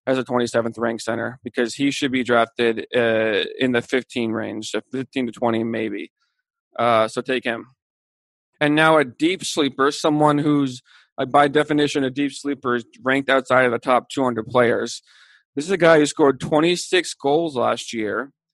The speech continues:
which is good for twelfth among all centers in the league,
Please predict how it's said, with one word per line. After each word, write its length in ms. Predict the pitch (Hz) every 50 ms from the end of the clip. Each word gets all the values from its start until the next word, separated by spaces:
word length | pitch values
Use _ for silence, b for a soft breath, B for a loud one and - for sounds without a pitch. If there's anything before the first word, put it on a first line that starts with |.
| _ _
which 180 | - 143 135 143
is 80 | 131 117
good 320 | - - 156 170 165 -
for 120 | - 143
twelfth 500 | 135 - - - 156 151 156 170 170 -
among 420 | - 147 135 135 135 135 135 135 113
all 300 | 87 127 127 131 139 139
centers 440 | - - - 139 135 127 123 120 -
in 100 | 120 117
the 80 | 113
league, 500 | 113 117 117 120 139 156 180 165 _ -